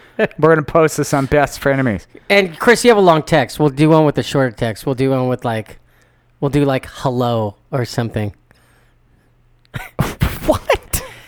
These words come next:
Speaker 1: Yeah, 'cause it's, it goes smaller when you have, like, l-, really long
Speaker 2: I,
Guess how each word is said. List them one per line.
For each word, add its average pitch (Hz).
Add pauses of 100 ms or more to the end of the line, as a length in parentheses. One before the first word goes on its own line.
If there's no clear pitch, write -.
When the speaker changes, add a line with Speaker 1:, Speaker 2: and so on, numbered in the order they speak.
(120)
Speaker 1:
Yeah, 247
'cause 214
it's, 170
it 185
goes 208
smaller 196
when 147
you 135
have, 139
like, 123
l-, 120
really 127
long 120 (760)
Speaker 2:
I, -